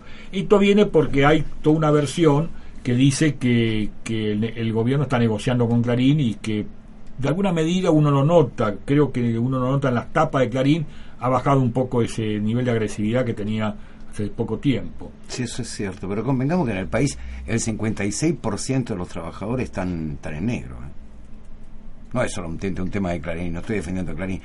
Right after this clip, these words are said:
Speaker 2: El cincuenta y seis por ciento de los trabajadores en este país están en negro, están precarizados.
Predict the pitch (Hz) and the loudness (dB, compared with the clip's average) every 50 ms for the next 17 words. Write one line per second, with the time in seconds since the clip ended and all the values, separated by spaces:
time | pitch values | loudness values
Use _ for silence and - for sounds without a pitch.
0 | - - - 110 110 104 117 117 98 104 98 98 131 185 202 143 131 127 147 139 | -8 -8 -4 -4 -2 0 0 0 0 0 0 2 4 4 4 4 4 2 2 2
1 | 113 107 107 101 95 - 127 131 117 104 98 - 104 82 90 101 139 170 - - | 0 0 -2 -2 -2 0 0 0 2 0 -2 -2 -4 -2 0 0 0 0 0 -2
2 | - - - - - - - - 127 - - 156 139 117 113 156 147 - 95 - | -4 -6 -6 -6 -6 -8 -6 -4 -4 0 2 2 2 4 4 4 4 2 0 -2
3 | 117 107 - - 78 80 76 76 - 123 113 - - - - - - | -2 -2 -2 -4 -4 -6 -6 -6 -6 -6 -8 -8 -10 -12 -12 -12 -12